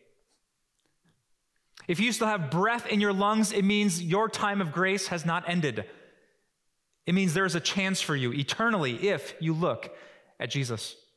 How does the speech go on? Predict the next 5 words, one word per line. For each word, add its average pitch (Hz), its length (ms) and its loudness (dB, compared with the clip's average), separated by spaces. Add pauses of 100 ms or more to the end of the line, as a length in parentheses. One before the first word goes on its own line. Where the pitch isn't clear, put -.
(3250)
And 131 80 -4
I - 20 -6
brought 147 160 -2
the 143 60 -10
proof. - 340 -2